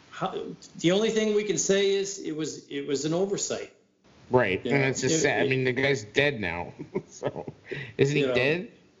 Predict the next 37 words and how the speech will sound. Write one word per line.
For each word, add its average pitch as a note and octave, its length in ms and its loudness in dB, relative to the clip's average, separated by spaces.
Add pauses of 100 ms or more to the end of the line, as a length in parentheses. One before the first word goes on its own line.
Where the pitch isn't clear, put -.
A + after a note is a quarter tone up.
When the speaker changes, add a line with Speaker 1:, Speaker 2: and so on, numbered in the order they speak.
(120)
Speaker 1:
I D3+ 160 4
believe F3 360 0
he, F3 80 0
yeah, F3 160 0
he D#3 120 2
had D#3 140 -2
cancer, C#3+ 480 0
I A#2 60 0
believe. A2+ 340 -2
Speaker 2:
Yeah, A#2 420 2 (220)
it's G#2 220 -4
a G#2+ 60 -4
Speaker 1:
So, D#3 120 4
Speaker 2:
shame. D3 460 0 (160)
Speaker 1:
you E3+ 100 2
know, E3 220 2
it, D#3+ 80 0
it, D#3 760 -2
it C#3 220 -4
is F3 300 2
a C3 60 0
shame A#2 480 -2
that A#2+ 220 -4
some D3+ 320 2
of D3 120 0
these C#3 200 0
guys C#3 460 2
are B2 540 -2
elected C3+ 600 0 (460)
posthumously, B2+ 920 -2 (600)
but, C#3 340 0
uh, C3 280 2
overall, D#3+ 880 0 (340)
thank C#4 320 2
God B3 300 2
he's G#3 200 0
in. A#3 460 0